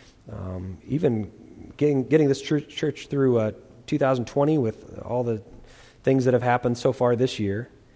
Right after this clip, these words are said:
Lord, you've been good to this church as a whole. And Lord, for each of us individually, we want to confess and thank you that you have been good to us. You've been good to me.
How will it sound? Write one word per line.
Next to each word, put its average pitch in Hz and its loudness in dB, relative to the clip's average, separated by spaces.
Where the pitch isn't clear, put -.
Lord, 143 4
you've 202 2
been 175 6
good 135 4
to 139 6
this 127 2
church 117 -4
as 113 0
a 110 0
whole. 107 0
And 143 -4
Lord, 156 8
for 151 2
each 185 4
of 165 0
us 151 2
individually, 139 4
we 139 4
want 160 4
to - -4
confess 117 -2
and 110 -8
thank 117 -2
you 104 -4
that 107 4
you 160 6
have 143 4
been 120 2
good 156 2
to 139 0
us. - -6
You've 156 -8
been 151 -2
good 160 2
to 143 2
me. 123 2